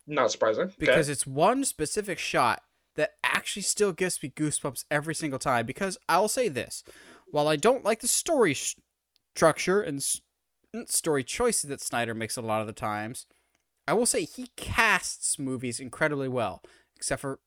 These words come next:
Speaker 2: Ezra Miller, which, um, clearly that was a horrible call and judgment. Uh, but I,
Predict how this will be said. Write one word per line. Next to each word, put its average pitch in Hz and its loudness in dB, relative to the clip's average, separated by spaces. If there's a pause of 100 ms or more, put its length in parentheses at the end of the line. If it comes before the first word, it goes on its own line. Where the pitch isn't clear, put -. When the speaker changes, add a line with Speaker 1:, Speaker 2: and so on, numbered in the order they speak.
Speaker 2:
Ezra 131 -4
Miller, 147 -2
which, 131 -8
um, 117 -12 (200)
clearly 120 -4
that 113 -2
was 110 -8
a 110 -6
horrible 123 -2 (100)
call 107 -4
and 120 -10
judgment. 120 -8 (300)
Uh, 107 0
but 113 -2
I, 113 0